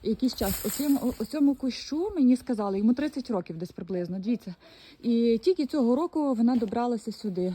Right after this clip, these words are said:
Дивіться, що сталося. Вона з'їла, е, поселилася всередині, бачите, їла зсередини.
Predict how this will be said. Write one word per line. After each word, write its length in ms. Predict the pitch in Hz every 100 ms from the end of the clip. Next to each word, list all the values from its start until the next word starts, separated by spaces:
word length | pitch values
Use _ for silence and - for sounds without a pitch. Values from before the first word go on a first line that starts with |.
| 185
Дивіться, 380 | 202 262 240 226
що 160 | 220
сталося. 540 | 190 202 185 185 185 196
Вона 340 | 220 247 254
з'їла, 540 | 196 226 269 254 220 - - - _ _ _ _ - - -
е, 360 | 180 208 220 196 - - - - -
поселилася 560 | 214 262 262 262 226 208
всередині, 680 | - 208 180 175 185 220
бачите, 360 | 220 240 - 330
їла 340 | 226 269 277
зсередини. 760 | 233 - 220 208 175 147 143 151